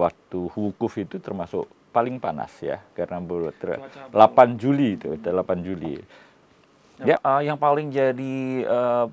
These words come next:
Speaker 2: bahan pembicaraan saat ini adalah tahun ini biaya real haji bengkak menjadi sekitar delapan puluh juta rupiah nih, Pak.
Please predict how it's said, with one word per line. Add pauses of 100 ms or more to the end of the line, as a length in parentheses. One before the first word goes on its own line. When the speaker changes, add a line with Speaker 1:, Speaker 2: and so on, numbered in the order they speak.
(120)
Speaker 2:
bahan
pembicaraan
saat
ini
adalah
tahun
ini
biaya
real
haji
bengkak
menjadi (320)
sekitar
delapan
puluh
juta
rupiah
nih,
Pak.